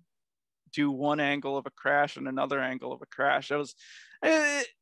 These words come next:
it's all, um, it's all just brainstorming, and I don't know if I'll really have the time for that, but,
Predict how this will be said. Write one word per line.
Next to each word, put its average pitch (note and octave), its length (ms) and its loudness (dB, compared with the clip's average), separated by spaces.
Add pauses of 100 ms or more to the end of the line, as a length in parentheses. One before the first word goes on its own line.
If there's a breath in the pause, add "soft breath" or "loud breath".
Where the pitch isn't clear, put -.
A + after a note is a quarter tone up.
it's C4+ 320 0
all, C4+ 640 8 (260)
um, E3 600 6 (1700)
it's F#3 200 -2
all A3 180 4
just G3+ 300 -6
brainstorming, D3 920 -4
and C3 320 -8
I D3 140 6
don't E3+ 160 4
know C#3 300 2
if - 180 -14
I'll B2 420 -2
really C#3+ 440 -2
have E3+ 240 0
the F#3 60 -10
time F#3+ 360 -4
for G3+ 140 -10
that, G3+ 280 2 (120)
but, D#3+ 220 0